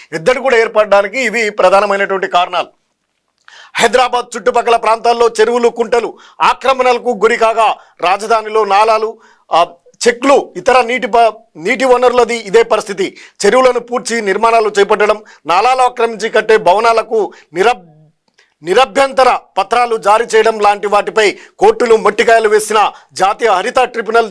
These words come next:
చర్యలు తీసుకోవాలన్నా పట్టి పట్టనట్టు ఉండడమే కాదు, ఆక్రమణదారులకు కొమ్మ కా-, కొమ్ము కాస్తూ చూసి చూడనట్లు వ్యవహరించడం సర్వసాధారణమైంది.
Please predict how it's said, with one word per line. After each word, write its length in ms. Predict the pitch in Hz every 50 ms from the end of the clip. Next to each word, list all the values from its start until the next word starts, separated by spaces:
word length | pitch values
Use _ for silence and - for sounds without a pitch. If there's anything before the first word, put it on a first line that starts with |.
| - - 190
చర్యలు 220 | 190 214 220 214
తీసుకోవాలన్నా 720 | 208 220 208 - - - 208 202 196 196 196 202 202 185 151 - - - - _ -
పట్టి 220 | 190 190 - 240 233
పట్టనట్టు 460 | - 220 220 220 214 208 202 170 208
ఉండడమే 480 | 202 190 190 202 220 220 226 214 214
కాదు, 360 | 202 208 196 202 202 180 131 - _ _ _ -
ఆక్రమణదారులకు 840 | - 175 190 - 208 214 220 220 214 208 208 208 208 208 202 226 214
కొమ్మ 280 | 208 214 - 190 208 220
కా-, 220 | - - 214 214
కొమ్ము 320 | 202 - - 185 196 220 226
కాస్తూ 480 | 226 233 233 226 - 240 247 185 - - - _ _ - - 202
చూసి 160 | 254 208 254
చూడనట్లు 500 | 240 254 240 233 226 226 220 - 226 220
వ్యవహరించడం 580 | 220 208 214 220 214 214 202 214 220 220 214
సర్వసాధారణమైంది. 960 | 190 - 185 190 208 202 202 196 196 196 196 202 202 196 196 190 170 139 -